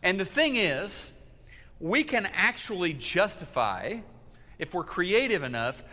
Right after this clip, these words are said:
we can actually justify being mean to people. <laughs> We can actually justify, like it's the right thing to do, we can actually justify treating people miserably. I came across an article this week. It was written by a business leader in a business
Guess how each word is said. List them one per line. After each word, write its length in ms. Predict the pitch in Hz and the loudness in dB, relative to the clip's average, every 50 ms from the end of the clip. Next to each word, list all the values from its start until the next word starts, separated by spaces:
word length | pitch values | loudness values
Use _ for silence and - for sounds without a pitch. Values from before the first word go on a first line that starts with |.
| - - - | -18 -14 -8
we 220 | 165 175 226 262 | -2 0 0 0
can 120 | 254 240 240 | 0 0 2
actually 380 | 202 170 180 - - 190 170 160 | 2 2 2 0 -2 -4 -4 -4
justify 920 | 127 - 131 160 180 208 208 - - 190 170 - 156 139 131 131 131 131 - - - - 135 131 | -4 -2 2 4 4 4 2 0 -6 -10 -4 0 2 4 4 4 2 0 -4 -8 -14 -14 -6 -2
being 360 | 190 202 202 190 180 165 170 | 0 0 0 0 -2 -2 -2
mean 400 | 180 202 214 214 214 208 202 170 | 0 0 2 0 0 -2 -4 -4
to 120 | - 175 139 | -4 -6 -6
people. 440 | - - 151 127 - - - - - - - - - - - - - - - - | -2 -2 -2 -2 -2 -4 -10 -16 -16 -18 -20 -20 -20 -20 -20 -20 -18 -16 -8 -8
<laughs> 100 | 160 - - - - - - - - - - - - - - - - | -8 -8 -8 -12 -20 -20 -20 -20 -20 -20 -20 -18 -18 -18 -8 0 2
We 140 | 208 254 | 2 2
can 100 | - 247 | 4 4
actually 320 | 233 214 202 - 214 185 156 | 4 4 2 2 -2 -4 -4
justify, 460 | 127 135 185 226 220 - - 180 156 | 0 2 4 4 4 2 2 2 4
like 160 | 147 160 165 | 4 4 2
it's 160 | 208 170 - | 0 -4 -4
the 100 | 139 135 | -2 -2
right 340 | 123 135 165 220 269 269 - - | 2 4 6 6 6 4 0 -4
thing 180 | 233 240 226 214 | -6 -4 -4 -4
to 80 | 214 | -4
do, 460 | 202 247 262 226 160 139 131 135 139 - - - - - - - - - | 0 2 2 2 2 2 0 -2 -6 -8 -12 -18 -20 -20 -20 -20 -4 -2
we 100 | 190 208 | -2 0
can 120 | 202 220 | 2 0
actually 240 | 214 - - 196 170 | -2 0 -2 -6 -6
justify 540 | 143 - 214 226 208 220 208 - 175 165 160 | -2 0 2 2 2 0 -2 2 2 2 2
treating 580 | 160 - - - 208 214 214 214 208 202 185 | 0 -4 -6 -2 -2 0 0 0 -2 -4 -6
people 600 | - - - 180 170 180 - 156 151 143 131 - - - - - - - - - - - - - | -8 -6 -4 -4 -4 -2 -2 -2 -2 -2 -4 -8 -12 -20 -20 -20 -20 -20 -20 -20 -20 -20 -14 -8
miserably. 720 | 131 147 170 170 151 143 135 117 95 90 - - - - - - - - - - - - - - - - - - - - - - - - - - - - - | -2 0 0 2 2 0 -2 -2 -2 -4 -6 -8 -10 -12 -14 -16 -16 -18 -18 -18 -18 -18 -18 -18 -18 -20 -20 -20 -20 -20 -20 -20 -20 -20 -20 -20 -8 2 4
I 100 | 156 160 | 4 4
came 200 | - 180 185 175 | 4 2 -2 -2
across 360 | 160 - 180 165 160 151 - | -2 0 2 2 2 0 -2
an 80 | 147 - | -4 0
article 420 | 165 156 160 170 160 165 156 147 135 | 2 2 2 2 0 -2 -4 -4 -4
this 180 | 143 139 - | -4 -4 -4
week. 160 | 151 147 135 147 | -4 -4 -4 -4
It 40 | |
was 120 | 131 113 151 | -6 -6 -6
written 180 | 165 165 143 | -6 -4 0
by 140 | 127 131 127 | 2 2 2
a 60 | 120 | 2
business 420 | 120 139 156 156 147 143 135 - - | 2 0 -2 -2 -4 -6 -8 -8 -4
leader 260 | 139 139 143 160 156 | -4 -2 -2 -2 -2
in 140 | 135 127 - | -2 -4 -6
a 40 | 120 | -4
business 540 | 117 147 170 165 160 156 143 135 - - | -2 -2 -2 -2 -2 -6 -6 -8 -10 -14